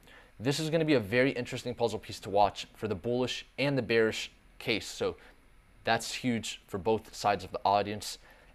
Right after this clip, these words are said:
And with that, I think that's almost all. I'm seeing a ton of people talk about Ethereum's new all-time highs, by the way, on our Discord group. We have the number one cryptocurrency community in the world.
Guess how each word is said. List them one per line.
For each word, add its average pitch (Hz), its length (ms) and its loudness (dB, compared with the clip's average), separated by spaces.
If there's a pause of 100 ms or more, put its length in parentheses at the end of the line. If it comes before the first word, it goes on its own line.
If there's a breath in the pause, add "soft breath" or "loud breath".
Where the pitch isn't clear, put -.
And 101 260 -4 (160)
with 127 220 -2
that, 185 240 6
I - 20 -4
think 208 220 -4
that's 160 320 0
almost 139 360 0
all. 156 160 6 (640 loud breath)
I'm 131 80 0
seeing 202 240 2
a 139 60 4
ton - 260 8
of 208 100 8
people 180 220 2
talk 147 220 6
about 131 220 6
Ethereum's 131 360 -2
new 135 120 0
all-time 123 340 4
highs, 117 320 2
by 110 120 2
the 107 100 0
way, 107 120 0 (220)
on 123 160 2
our 123 80 4
Discord 113 440 -2
group. 110 220 -4
We 110 120 -4
have 104 120 -2
the 107 60 -4
number 143 360 2
one 131 200 4
cryptocurrency 127 720 -2
community 120 480 -4
in 180 220 0
the 135 100 6
world. 117 420 8